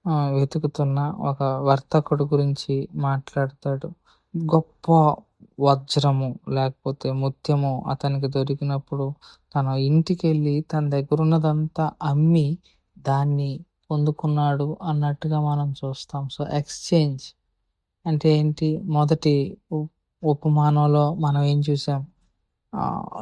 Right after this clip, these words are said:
తన దగ్-, తనకు దొరికిన నిధి కోసం తన దగ్గర ఉన్న దాన్ని మొత్తం ఇచ్చేసి దాన్ని తీసుకున్నాడు.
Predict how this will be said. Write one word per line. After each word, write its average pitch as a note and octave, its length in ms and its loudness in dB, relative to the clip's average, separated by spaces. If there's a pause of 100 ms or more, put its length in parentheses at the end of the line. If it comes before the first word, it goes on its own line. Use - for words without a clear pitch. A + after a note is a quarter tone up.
(200)
తన D3 160 6
దగ్-, D3+ 400 2
తనకు D3 220 2
దొరికిన D#3+ 540 6
నిధి D3+ 360 6
కోసం D#3 680 0 (180)
తన D#3 160 2
దగ్గర D#3 320 4
ఉన్న G3 180 8
దాన్ని F3+ 320 6
మొత్తం E3 480 2
ఇచ్చేసి F3+ 400 -2
దాన్ని F3 240 4
తీసుకున్నాడు. D#3 640 -2